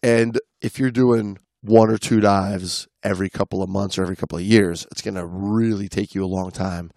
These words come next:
to get that comfort level. Every trip you do you know, if you're like this person where you're knocking out fifteen, twenty dives in a week,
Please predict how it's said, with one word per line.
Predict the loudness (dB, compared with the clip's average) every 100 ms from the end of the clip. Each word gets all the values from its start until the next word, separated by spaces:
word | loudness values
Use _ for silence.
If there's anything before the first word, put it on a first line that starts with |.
| _ _ _ -12
to | -8 -6
get | -8 -14 -2 -2 0
that | -6 -4
comfort | -4 -4 -4 -8
level. | -10 -12 _ _ _ _ -20 _ _ _ _ _ _ _ _ _
Every | 4 6 4
trip | 4 2 2 2
you | 0
do | 4 8 8 8 6 0 -4 _ _ _ _ _ _ -8
you | -4
know, | -2 -2
if | -2
you're | 0 0 0
like | -4 -8
this | -8 0 0 2
person | -4 -4 -4 -6 -6 -8
where | -2 0
you're | 0 -4
knocking | -6 -4 -4 -4 0
out | 0 0
fifteen, | -6 -8 -10 -10
twenty | -10 -6
dives | -8 -6
in | -6
a | -6
week, | -6 -8 -14